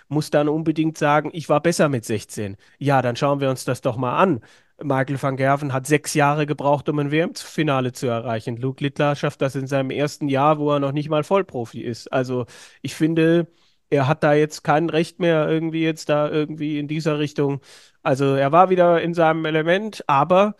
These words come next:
er wird nächstes Jahr sechs Jahre keinen W-M-Titel haben. Das ist so eine Geschichte einfach auch gut gesundheitlich angeschlagen,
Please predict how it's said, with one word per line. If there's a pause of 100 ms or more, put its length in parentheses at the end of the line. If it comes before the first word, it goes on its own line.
(140)
er
wird
nächstes
Jahr
sechs
Jahre
keinen
W-M-Titel
haben.
Das
ist
so
eine
Geschichte
einfach
auch (640)
gut
gesundheitlich
angeschlagen,